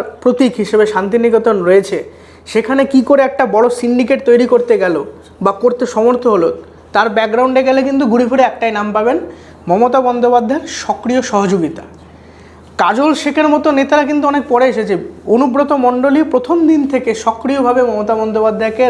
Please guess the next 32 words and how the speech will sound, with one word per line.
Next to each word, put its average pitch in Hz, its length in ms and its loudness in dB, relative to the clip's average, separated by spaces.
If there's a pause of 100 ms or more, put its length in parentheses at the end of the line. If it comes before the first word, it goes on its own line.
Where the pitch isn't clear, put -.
(120)
রাজনৈতিকভাবে 233 880 0 (400)
যেমন 214 320 0
তৃণমূল 240 420 0 (300)
কর্মীদের 240 460 0
তুলে 226 200 2
দিয়েছেন, 240 340 -2 (420)
তার - 180 -2 (120)
থেকেও 285 200 0
বেশি 254 320 0
তুলে 254 160 0
দিয়েছেন 247 320 -4
সিন্ডিকেটের 240 720 0
মাধ্যমে 226 320 -2 (160)
কাঁড়ি 214 220 0
কাঁড়ি 233 240 0 (120)
টাকা। 147 200 -2 (880)
পাথরের 220 420 0
টাকা, 233 300 2
গরু 208 240 0
পাচারের 226 440 0
টাকা, 220 220 0
এবং 240 320 0
এই 269 180 4 (140)
টাকাটাই 247 520 0
কিন্তু 294 380 -2 (580)
এই 262 160 4
তৃণমূল 269 480 2
সরকার 247 540 0
তাদের 240 460 0
যে 226 140 0
সংগঠনগুলো 226 680 0
চালাচ্ছে, 175 540 -2